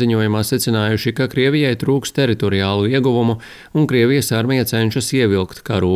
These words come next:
Ukrainā, lai atjaunotu un papildinātu savus spēkus. Lielbritānijas izlūkošanas informācija liecina, ka Wagner kaujiniekiem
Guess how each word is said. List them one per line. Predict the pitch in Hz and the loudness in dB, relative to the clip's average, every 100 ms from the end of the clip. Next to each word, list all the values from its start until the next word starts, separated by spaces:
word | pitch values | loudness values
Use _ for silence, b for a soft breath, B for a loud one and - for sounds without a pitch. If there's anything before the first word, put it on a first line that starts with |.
| 95 | 0
Ukrainā, | 107 98 95 92 - | 0 2 2 0 -2
lai | 98 95 | -2 -2
atjaunotu | 107 120 98 95 95 110 | 0 0 0 0 -2 -2
un | 104 | -2
papildinātu | 107 101 98 95 95 92 90 | -2 0 0 0 0 -2 -4
savus | - 101 95 - | -4 -4 -4 -6
spēkus. | 110 101 90 - - - B B B | -2 0 -2 -4 -6 -12 B B B
Lielbritānijas | - 104 101 110 139 143 147 131 | 0 2 2 0 0 2 0 0
izlūkošanas | 156 156 131 143 123 143 131 139 | 0 2 0 0 0 0 0 0
informācija | 147 131 131 131 127 135 127 | 0 0 0 0 0 0 2
liecina, | 139 131 123 117 | 0 2 0 0
ka | 127 | -2
Wagner | 104 107 120 139 | 0 0 0 -2
kaujiniekiem | - 135 131 120 120 113 117 | -2 0 2 2 0 0 0